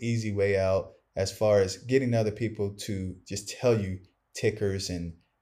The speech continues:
tell you what to invest in, but he goes in further detail on why it's important to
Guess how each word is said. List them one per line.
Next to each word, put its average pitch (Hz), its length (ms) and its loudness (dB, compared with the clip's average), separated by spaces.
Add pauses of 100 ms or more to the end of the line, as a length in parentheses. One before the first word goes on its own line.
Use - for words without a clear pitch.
(140)
tell 117 180 2
you 101 300 0
what 110 200 0
to 113 100 -4
invest 101 440 0
in, 120 360 -2 (420)
but 123 460 4
he - 160 -6
goes 123 260 4
in 113 100 0
further 143 340 2
detail 107 580 2
on 101 280 -2
why 120 200 2
it's 120 120 -2
important 110 640 -2
to 101 300 -6